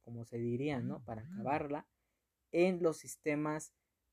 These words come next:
pues, jurídicos penitenciarios. En Michoacán, el setenta y nueve por ciento de la prisión preventiva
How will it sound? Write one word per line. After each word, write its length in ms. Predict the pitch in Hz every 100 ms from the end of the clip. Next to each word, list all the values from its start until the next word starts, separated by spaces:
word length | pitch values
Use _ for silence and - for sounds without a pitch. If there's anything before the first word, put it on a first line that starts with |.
| _ _ _ -
pues, 260 | 151 - _
jurídicos 680 | - 180 175 156 - 160 -
penitenciarios. 920 | 135 123 107 110 107 - - - - _ _ _ _ _
En 160 | 175 202
Michoacán, 580 | 208 - - 165 170 -
el 160 | 160
setenta 420 | 156 151 151 147 143
y 80 |
nueve 280 | 147 170 208
por 200 | 202 135
ciento 300 | - 156 165
de 100 | 165
la 160 | 139 123
prisión 360 | 123 - 147
preventiva 760 | 147 160 127 123 127 175 208